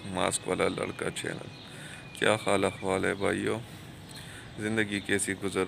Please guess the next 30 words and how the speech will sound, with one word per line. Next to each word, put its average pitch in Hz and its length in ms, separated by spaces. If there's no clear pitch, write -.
रही 95 220
है? 101 140
अभी 120 200
मैं 147 160
वैसे 147 300
ही 139 120
वो 113 360
channel 117 280
को 131 220
check 113 260
कर 123 160
रहा 127 160
था 127 180
ना, 143 180
तो 110 80
मुझे 131 300
एक 117 100
किस्म 117 320
की 110 180
हैरानी 98 420
हुई 98 280
कि 101 140
यार, 113 200
मैं 117 360
जो 123 140
बातें 120 340
कर 123 200
रहा 123 120
हूँ 131 140
ना 131 100